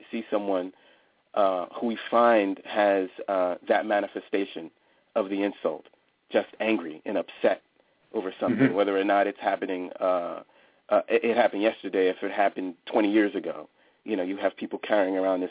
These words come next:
Speaker 1: anger that's making them ill on many different levels, making them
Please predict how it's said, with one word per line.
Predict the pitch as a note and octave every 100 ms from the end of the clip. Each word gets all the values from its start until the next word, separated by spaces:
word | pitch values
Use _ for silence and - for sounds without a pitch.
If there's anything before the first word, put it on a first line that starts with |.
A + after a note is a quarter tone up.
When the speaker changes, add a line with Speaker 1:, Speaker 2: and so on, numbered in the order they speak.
| -
Speaker 1:
anger | G#2+ G2+ D#2+ D#2+ _ _ _ _ F#2
that's | G2 -
making | G#2+ G2+ G2+ F#2+
them | F#2 F2+
ill | G#2 F#2
on | F2
many | F#2 G2
different | F#2+ G2 F#2 F#2+
levels, | G2+ F2 D#2+ D#2 F2+
making | G2 -
them | F#2